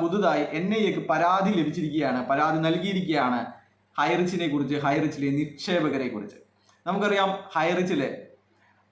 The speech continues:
കോടിക്കണക്കിന് രൂപ നിക്ഷേപിച്ചിട്ടുണ്ട് എന്ന് നിക്ഷേപകർ തന്നെ തുറന്ന് സമ്മതിച്ച കാര്യമാണ്. നിരവധി വീഡിയോകൾ നമുക്ക് YouTube-ൽ കാണാൻ സാധിച്ചതുമാണ്. എന്നാൽ അവരാരും തന്നെ കഴിഞ്ഞ എട്ട് മാസമായിട്ട്, കമ്പനി അടഞ്ഞു കിടക്കുന്ന ഈ എട്ട് മാസമായിട്ട്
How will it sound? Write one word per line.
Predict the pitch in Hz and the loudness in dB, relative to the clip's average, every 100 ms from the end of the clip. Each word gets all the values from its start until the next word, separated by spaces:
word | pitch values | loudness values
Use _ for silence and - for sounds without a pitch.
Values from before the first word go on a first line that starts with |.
| 185 | 0
കോടിക്കണക്കിന് | 208 226 - 214 208 185 | 2 2 2 2 2 2
രൂപ | 185 185 170 | 2 2 0
നിക്ഷേപിച്ചിട്ടുണ്ട് | - 202 202 - 180 170 170 170 151 | -2 0 0 0 -2 -2 -2 0 -2
എന്ന് | 156 151 - - 156 | -2 -2 -4 -6 -6
നിക്ഷേപകർ | 160 - 202 185 185 160 | -4 -2 0 2 0 0
തന്നെ | 147 143 139 - | 0 -2 -4 -4
തുറന്ന് | 160 165 185 180 165 | -2 0 0 -2 -2
സമ്മതിച്ച | 151 160 165 160 143 | 0 0 -2 -2 0
കാര്യമാണ്. | 139 139 131 135 139 | 0 0 -2 -2 -2
നിരവധി | 156 170 180 151 139 | -2 -2 -2 -2 -2
വീഡിയോകൾ | 165 180 175 143 139 139 | -2 0 0 0 -2 -4
നമുക്ക് | 135 135 | -4 -2
YouTube-ൽ | 139 143 143 135 131 | -2 -2 -2 -4 -2
കാണാൻ | 131 143 143 - | -2 0 -2 0
സാധിച്ചതുമാണ്. | 147 180 180 170 147 107 - - _ _ _ 190 | 0 2 0 0 -2 -2 -6 -14 _ _ _ -4
എന്നാൽ | 220 190 | 2 2
അവരാരും | 233 220 190 214 214 | 4 4 2 2 0
തന്നെ | 190 180 | 0 2
കഴിഞ്ഞ | 170 180 - 170 | 2 2 0 0
എട്ട് | 170 165 240 175 | 0 -2 -2 2
മാസമായിട്ട്, | 165 175 190 160 156 147 151 | 2 2 0 0 0 0 -2
കമ്പനി | 160 170 175 135 | -2 -2 -2 0
അടഞ്ഞു | 147 180 170 | 0 0 0
കിടക്കുന്ന | 151 147 151 | 0 -2 -2
ഈ | 160 180 | 0 0
എട്ട് | - 180 | -2 -2
മാസമായിട്ട് | 151 147 160 143 135 | 0 0 0 -2 -2